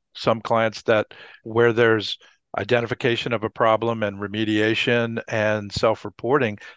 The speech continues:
that no penalty is necessary for specific deterrence because the client has done, or the company has done everything right. Exactly what it means to be a recidivist is, is gonna be,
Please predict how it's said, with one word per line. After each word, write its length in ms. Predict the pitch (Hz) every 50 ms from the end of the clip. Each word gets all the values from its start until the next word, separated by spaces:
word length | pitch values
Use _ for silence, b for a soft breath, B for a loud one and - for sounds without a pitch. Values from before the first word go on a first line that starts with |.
| B
that 140 | - 107 101
no 160 | 107 135 190
penalty 500 | - - - - - - - - 101 90
is 240 | 87 87 85 - -
necessary 640 | 110 110 98 - - 101 - - - 98 95 92 92
for 220 | - - - -
specific 520 | - - - - - - 101 - - - _
deterrence 520 | - 110 98 - - 95 95 95 95 - -
because 520 | - - 101 101 - 120 117 120 110 - - B B B B B B B B B
the 140 | - 110 104
client 340 | - - 117 110 107 107 107
has 120 | 104 98
done, 600 | - - 113 104 101 101 104 104 101 98 101 98 -
or 120 | 104 101
the 100 | 101 98
company 320 | - - 123 - - 117
has 140 | 101 98 98
done 180 | - 104 101 101
everything 320 | 101 95 98 - - 101
right. 320 | 98 101 117 120 110 - - -
Exactly 460 | 110 113 107 139 139 143 - - 147
what 160 | 135 139 139 123
it 80 | 101
means 280 | 117 135 139 143 135 -
to 100 | - 127
be 160 | 107 120 113
a 40 | 110
recidivist 800 | 104 107 104 - - 135 135 139 110 107 104 92 - - - 104
is, 440 | 107 110 110 110 107 101 - - - -
is 220 | - 113 107 101
gonna 300 | - - 131 113 113 107
be, 520 | 98 - - 110 104 104 101 101 101 101